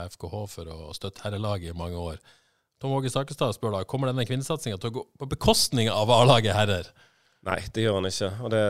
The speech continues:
Speaker 2: vi har avdelingsbudsjetter, så vi, vi, eh, fører alt, eh, både inn og ut på begge sider. Så vi isolerer, eh, herrelaget for, eh, for den satsingen vi gjør nå på, på kvinnesats-, eh, kvinnesiden.
Speaker 1: Ja,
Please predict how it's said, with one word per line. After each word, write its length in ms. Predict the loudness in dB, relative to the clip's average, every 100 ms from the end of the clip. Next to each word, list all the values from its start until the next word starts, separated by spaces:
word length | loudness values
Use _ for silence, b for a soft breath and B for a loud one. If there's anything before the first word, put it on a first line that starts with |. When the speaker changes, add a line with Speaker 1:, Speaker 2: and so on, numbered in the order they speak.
| 0
Speaker 2:
vi 60 | 0
har 140 | 2
avdelingsbudsjetter, 1400 | 2 0 0 -2 -4 -4 -4 -2 -4 -4 -4 -4 -4 -6 -8 -18
så 120 | -10 -6
vi, 80 | -4 -4
vi, 140 | -4 -4 -4
eh, 460 | -4 -4 -8 -10 -10
fører 480 | -2 -2 0 -2 -2
alt, 380 | -4 -4 -10 -10 -10 -10
eh, 460 | -10 -8 -6 -8 -8
både 220 | -6 -4 -4
inn 140 | -4 -6
og 220 | -6 -4 -6
ut 240 | -8 -14 -12
på 140 | -10
begge 300 | -6 -4 -4 -6
sider. 320 | -6 -6 -8 -12
Så 300 | -20 -12 -8 -6
vi 80 | -6
isolerer, 800 | -6 -6 -4 -2 -2 -4 -6 -6
eh, 300 | -8 -8 -8
herrelaget 640 | -8 -6 -4 -6 -6 -10 -14
for, 320 | -10 -10 -10 -14
eh, 140 | -14
for 160 | -6 -4
den 80 | -4
satsingen 380 | -6 -8 -8 -6
vi 80 |
gjør 100 | -6
nå 80 | -8 -12
på, 140 | -18 -20
på 140 | -16 -12
kvinnesats-, 400 | -12 -12 -16 _ -18
eh, 220 | -14 -14
kvinnesiden. 400 | -12 -12 -12 -14 -20 _ _
Speaker 1:
Ja, 140 | -6